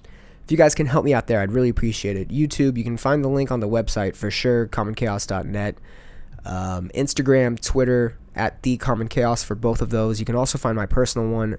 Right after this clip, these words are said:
at of Brian of Death, on Instagram and Twitter. Feel free to follow and engage. Hey, this podcast is motivated largely by the audience. When you guys engage in the podcast, it helps me come up with topics, further discussion points, different perspectives,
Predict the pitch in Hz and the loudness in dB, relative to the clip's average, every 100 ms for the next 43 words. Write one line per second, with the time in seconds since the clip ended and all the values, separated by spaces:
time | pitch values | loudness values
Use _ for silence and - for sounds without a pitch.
0 | - - 110 101 98 - 107 107 101 92 | -8 -6 -4 -6 -4 -2 0 -2 -4 -6
1 | - 113 117 - - - - - 110 110 | -4 -2 -2 -4 -12 -16 -14 -8 -6 -4
2 | - 120 113 107 - 107 107 - 113 110 | -4 -2 -2 -4 -6 -6 -4 -4 -2 -2
3 | 101 - - - - - - - 113 107 | -6 -14 -20 -20 -20 -20 -20 -8 -6 -4
4 | 110 101 - 107 110 107 98 98 107 110 | -2 -4 -2 -2 0 -2 -4 -2 0 0
5 | 104 - - 147 120 131 - - 147 151 | -2 -8 -4 0 2 0 0 2 2 2
6 | 160 143 151 - - - - - 117 113 | 0 2 0 -2 -8 -20 -20 -10 -6 -4
7 | 123 131 131 135 131 110 123 139 139 139 | 0 2 2 2 2 2 4 4 4 2
8 | 123 113 - 127 131 131 - - - - | 0 0 0 0 0 0 -4 -10 -14 -8
9 | 110 127 147 139 131 113 123 135 131 131 | 0 2 4 2 0 -2 2 2 2 2
10 | - 123 131 127 - 107 120 - 120 110 | 4 2 0 -2 -2 -4 -2 -2 -4 -6
11 | 123 113 - - 120 117 117 - - - | -4 -6 -6 -2 -2 0 -2 -2 -12 -18
12 | - - 123 107 104 - 117 - 113 - | -12 -2 0 0 -2 0 0 -2 0 2
13 | 117 123 - 170 156 165 - 156 147 156 | 2 0 -2 -2 0 -2 2 0 0 0
14 | 147 | 0